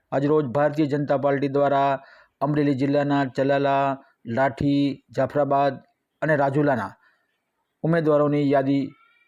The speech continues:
જાહેર કરવામાં આવેલ છે. તેમાં સર્વ સમાજને સાથે રાખીને આ યાદી પ્રસિદ્ધ કરવામાં આવી હોય તેવું લાગી રહ્યું છે. તેમજ ચારે ચાર નગરપાલિકાની અંદર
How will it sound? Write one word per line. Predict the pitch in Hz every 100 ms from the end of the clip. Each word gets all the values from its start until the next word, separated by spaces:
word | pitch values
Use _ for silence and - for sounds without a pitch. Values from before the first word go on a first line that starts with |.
| _
જાહેર | 110 139 139
કરવામાં | 127 127 127 131 123
આવેલ | 120 117
છે. | 107 110 - - _ _ _ _ _ -
તેમાં | 147 151 151 143 - - - -
સર્વ | 156 160
સમાજને | 160 160 156 151 156
સાથે | 156 151 165
રાખીને | 151 147 160 156 147 - - - -
આ |
યાદી | 151 151 156
પ્રસિદ્ધ | 156 131 143
કરવામાં | 151 147 147 147 147
આવી | 147
હોય | 143 147
તેવું | 135 139 139
લાગી | 135 127 131
રહ્યું | 135 135
છે. | 127 135 127 - - _ -
તેમજ | 165 165 - - - _ _ -
ચારે | 160 170
ચાર | 165 170 180
નગરપાલિકાની | 180 165 160 151 156 156 151 156 -
અંદર | 165 143